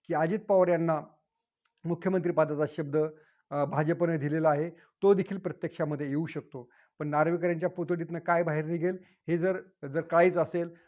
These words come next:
तर एकनाथ शिंदे यांची बॉडी लँग्वेज ही पुरेशी बोलकी आणि सूचक आहे. त्यांना असं वाटतं आहे की आपल्या सरकारला कोणताच धोका नाही आहे, आपलं सरकार हे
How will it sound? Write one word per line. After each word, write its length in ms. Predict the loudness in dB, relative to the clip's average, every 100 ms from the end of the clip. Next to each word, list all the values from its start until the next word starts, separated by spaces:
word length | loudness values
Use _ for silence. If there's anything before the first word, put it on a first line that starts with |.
| _
तर 80 | -6
एकनाथ 260 | -6 -4 -6
शिंदे 260 | -4 -2
यांची 180 | -2 -2
बॉडी 320 | 0 2 2
लँग्वेज 280 | 0 -2 -4 -6
ही 140 | -6 -6
पुरेशी 580 | -8 -4 -2 -2 -4
बोलकी 400 | -4 -2 -4 -2
आणि 160 | -4 -4
सूचक 360 | -8 -6 -2 -2
आहे. 200 | -2 -6 -14 _ _ -4
त्यांना 240 | 0 0
असं 180 | 0 0
वाटतं 300 | -2 0 0
आहे 220 | 0 0
की 360 | -4 _ -6 -4
आपल्या 280 | -2 -2
सरकारला 500 | -2 -4 -4 -4 -2
कोणताच 500 | -4 -6 -6 0 0
धोका 280 | 2 -2 -2
नाही 240 | -2 -2 -4
आहे, 100 | -8 _ _
आपलं 280 | -8 -4 -4
सरकार 420 | -4 -6 -2 -2
हे 200 | 0 -4